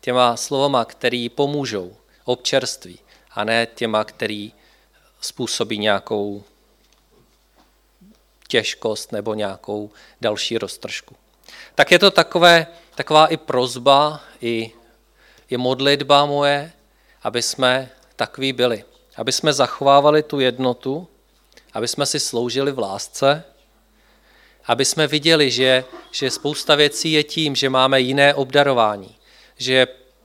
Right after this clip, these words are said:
že některé věci se prostě u nás odlišují jenom tím, že nás Pán Bůh stvořil jinak.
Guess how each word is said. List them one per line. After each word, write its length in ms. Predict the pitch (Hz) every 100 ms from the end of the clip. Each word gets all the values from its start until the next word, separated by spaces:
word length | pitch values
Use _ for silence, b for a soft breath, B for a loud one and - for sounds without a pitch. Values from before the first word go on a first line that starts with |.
| _ _ _ _ -
že 200 | 127 135
některé 480 | 139 - 151 147 143
věci 320 | 147 147 143
se 180 | - 143
prostě 540 | 143 135 - 147 143 - _
u 120 | - 131
nás 340 | 135 139 -
odlišují 760 | 143 135 139 139 - 131 120 113
jenom 280 | 131 143 139
tím, 260 | - 120
že 120 | 120
nás 220 | 131 131 -
Pán 220 | 123 123
Bůh 140 | 127
stvořil 440 | - 127 117 120 107
jinak. 380 | 98 104 _